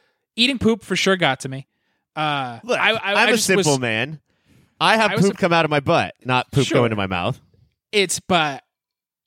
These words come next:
Speaker 1: I thought Pasolini was very, like, "Well, I don't want to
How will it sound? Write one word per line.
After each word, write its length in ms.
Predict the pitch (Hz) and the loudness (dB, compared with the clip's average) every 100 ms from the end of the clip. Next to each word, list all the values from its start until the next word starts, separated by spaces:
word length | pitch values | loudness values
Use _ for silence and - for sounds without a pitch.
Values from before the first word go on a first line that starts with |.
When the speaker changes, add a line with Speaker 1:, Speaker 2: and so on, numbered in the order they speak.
| _ - | _ -4
Speaker 1:
I 80 | 180 | -4
thought 220 | 196 247 | 0 -2
Pasolini 580 | - 180 160 156 160 147 | 0 -2 -2 -4 -4 -4
was 160 | 131 127 | -6 -8
very, 420 | 123 156 165 170 | 0 2 2 2
like, 260 | 139 120 175 | 0 -4 -6
"Well, 100 | 180 | -6
I 100 | 170 | -2
don't 280 | 175 220 - | -2 -2 -4
want 260 | 156 160 | -4 -2
to 480 | - 147 127 104 92 | -2 -4 -4 -6 -12